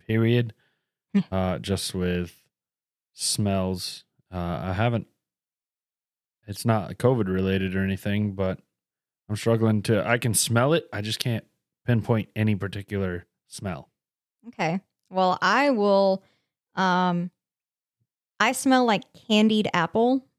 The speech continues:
Speaker 1: Yeah, I was just about to say maybe apple is what I'm smelling.
Speaker 2: I smell specifically candied apple, like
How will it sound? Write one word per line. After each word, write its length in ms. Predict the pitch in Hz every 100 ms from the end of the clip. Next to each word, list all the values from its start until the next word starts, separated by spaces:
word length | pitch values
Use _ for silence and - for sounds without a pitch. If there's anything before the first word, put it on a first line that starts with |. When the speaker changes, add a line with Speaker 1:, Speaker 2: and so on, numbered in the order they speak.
| _
Speaker 1:
Yeah, 260 | 110 113 117
I 60 | 120
was 120 | 113
just 160 | 120
about 160 | 113 107
to 40 | 98
say 140 | 113
maybe 260 | 107 104 90
apple 560 | 92 95 92 80 80 - 95
is 140 | 95
what 160 | 90 90
I'm 140 | 87
smelling. 500 | - - 85 80 82 _ _ _ _ _
Speaker 2:
I 140 | 190 233
smell 320 | 247 254 233
specifically 680 | - - 208 220 233 226 214
candied 580 | - _ 190 180 160 160
apple, 520 | 143 143 160 151 185 _
like 320 | 160 151 -